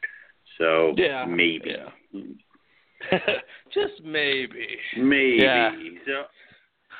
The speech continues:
Speaker 1: well, I have this horrible person that influences me on these things who has everything, and I talk to him every
Speaker 2: <laughs>
Speaker 1: Tuesday. So, um, but Austin, when you, uh, how did you, uh,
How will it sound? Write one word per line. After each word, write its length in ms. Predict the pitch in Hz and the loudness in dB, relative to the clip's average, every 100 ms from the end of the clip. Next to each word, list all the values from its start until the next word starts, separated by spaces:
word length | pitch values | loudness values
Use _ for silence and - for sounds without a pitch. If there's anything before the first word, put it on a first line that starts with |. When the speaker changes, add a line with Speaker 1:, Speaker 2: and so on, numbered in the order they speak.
| - - - - _ | -20 -20 -20 -20 _
Speaker 1:
well, 100 | 139 | -2
I 80 | 147 | 0
have 120 | 156 | 0
this 120 | 135 131 | -2 -8
horrible 340 | 135 139 123 | -4 -4 -6
person 400 | - 127 117 117 | -10 -8 -8 -12
that 140 | 104 107 | -14 -12
influences 680 | 110 104 107 98 95 85 | -14 -16 -16 -16 -16 -18
me 200 | 92 95 | -10 -10
on 100 | 87 | -10
these 240 | 87 82 - | -14 -18 -12
things 200 | 95 - | -12 -12
who 80 | 87 - | -6 2
has 260 | 110 104 87 _ 117 | 4 4 0 _ -10
everything, 580 | 113 - 95 - 82 76 _ _ _ _ _ | -10 -10 -18 -16 -18 -18 _ _ _ _ _
and 120 | 98 | -8
I 80 | 95 | -8
talk 240 | - 113 - | -4 -4 -2
to 60 | |
him 220 | 208 101 95 | -2 -2 -6
every 220 | 95 - | -8 -8
Speaker 2:
<laughs> 60 | - | -10
Speaker 1:
Tuesday. 480 | 107 101 - 82 78 - - _ - - - - | -8 -8 -6 -6 -6 -8 -12 _ -14 -10 -14 -2
So, 460 | 120 104 101 92 90 _ _ _ _ _ 135 | 0 2 0 -4 -10 _ _ _ _ _ -6
um, 500 | 131 127 123 117 104 _ _ _ _ _ _ _ _ _ | -4 -2 -6 -10 -20 _ _ _ _ _ _ _ _ _
but 220 | 139 143 139 | -2 0 0
Austin, 420 | 147 143 151 143 | -8 -8 -10 -14
when 160 | 139 139 | -14 -12
you, 260 | 156 175 170 | -8 -2 2
uh, 240 | 151 131 - _ _ _ _ _ _ _ | 2 0 -4 _ _ _ _ _ _ _
how 240 | - 147 170 | -10 -4 -4
did 160 | 190 | -4
you, 560 | 151 170 156 143 135 285 - | -8 -6 -6 -6 -8 -10 -8
uh, 280 | 120 117 | -2 0